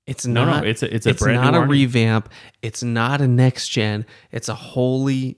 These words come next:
Speaker 1: new Seiko Anadigi diver. And it, it feels familiar, but it's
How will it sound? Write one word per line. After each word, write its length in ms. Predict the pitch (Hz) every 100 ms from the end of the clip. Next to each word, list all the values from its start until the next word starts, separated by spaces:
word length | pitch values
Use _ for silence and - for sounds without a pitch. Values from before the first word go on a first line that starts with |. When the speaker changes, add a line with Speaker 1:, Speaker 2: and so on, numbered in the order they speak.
| _
Speaker 1:
new 1000 | 113 107 120 127 135 127 117 117 110 107 _ _ _ _ _ _ _ _ _ _ _
Seiko 880 | - - 120 113 120 113 110 107 113 _ _ _ _ _ _ _ _ -
Anadigi 1000 | 117 127 151 127 117 107 - 101 104 104 _ _ _ _ _ _ _ _
diver. 600 | - 160 160 - 107 127 _ _ _ _ _ _
And 140 | 143 147
it, 180 | 147 _ _ _ _ _
it 340 | 127 117 - -
feels 760 | _ - 143 127 127 120 -
familiar, 880 | - 117 104 104 104 120 127 139 131 _ _ _ _ _ _ _ _ _ _ _ _ _
but 140 | 131
it's 320 | 110 104 -